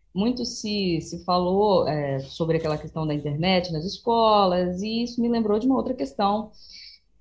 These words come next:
também na área da educação, que é uma área em que o senhor tem atuado também, e uma polêmica, entre aspas, né? Hoje tá muito comum chamar tudo de polêmica, não é bem uma polêmica, né?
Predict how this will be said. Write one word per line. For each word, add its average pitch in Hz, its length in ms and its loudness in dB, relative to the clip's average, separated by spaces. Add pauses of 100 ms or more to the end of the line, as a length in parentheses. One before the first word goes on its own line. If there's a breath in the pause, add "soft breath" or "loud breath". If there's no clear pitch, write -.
(140)
também 175 240 4
na 185 120 4
área 175 160 4
da 190 100 4
educação, 196 640 0
que - 80 -8
é - 20 -6
uma 139 140 -2
área 139 120 -2
em 139 40 -12
que 147 60 -10
o - 40 -14
senhor 147 160 -8
tem 151 100 -6
atuado 143 480 0
também, 202 760 0
e 190 280 0
uma 190 360 2
polêmica, 214 580 2
entre 165 220 -2
aspas, 165 380 4
né? 185 260 -2
Hoje 196 220 0
tá 208 60 -2
muito 220 140 -2
comum 214 220 0
chamar 202 240 2
tudo 226 220 -2
de 214 60 -4
polêmica, 170 480 0
não 214 100 -2
é - 20 0
bem 226 120 2
uma 220 120 0
polêmica, 151 720 -2
né? 165 340 -4